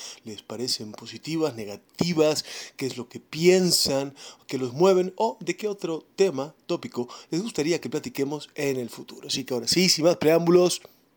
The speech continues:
principiemos. El día de hoy quiero hablar de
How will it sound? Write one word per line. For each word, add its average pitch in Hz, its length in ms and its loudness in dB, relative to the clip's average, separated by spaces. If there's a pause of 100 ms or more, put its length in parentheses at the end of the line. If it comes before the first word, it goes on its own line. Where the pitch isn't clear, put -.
(480)
principiemos. 123 960 -2 (1200)
El 123 80 -6
día 160 160 6
de 147 100 8
hoy 143 280 6 (340)
quiero 202 200 2
hablar 190 220 6
de 180 300 6